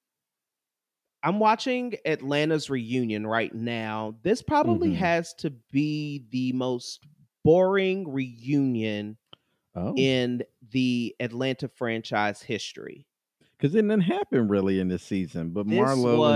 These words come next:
Speaker 2: and Sheree.
Speaker 1: was, this was, uh, this is rough to watch. And them doing three
Speaker 2: Mm-hmm.
Speaker 1: parts,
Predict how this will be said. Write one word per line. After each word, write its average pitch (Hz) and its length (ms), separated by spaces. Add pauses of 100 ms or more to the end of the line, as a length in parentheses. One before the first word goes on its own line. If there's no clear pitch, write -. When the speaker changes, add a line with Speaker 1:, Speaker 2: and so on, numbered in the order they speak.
(140)
Speaker 2:
and - 60
Sheree. - 240
Speaker 1:
was, - 240
this 170 260
was, 117 500 (220)
uh, 117 460
this 170 240
is 110 180
rough 110 520
to 123 100
watch. 101 440 (360)
And 123 420
them 175 240
doing 151 300
three 139 240
Speaker 2:
Mm-hmm. - 100
Speaker 1:
parts, 120 400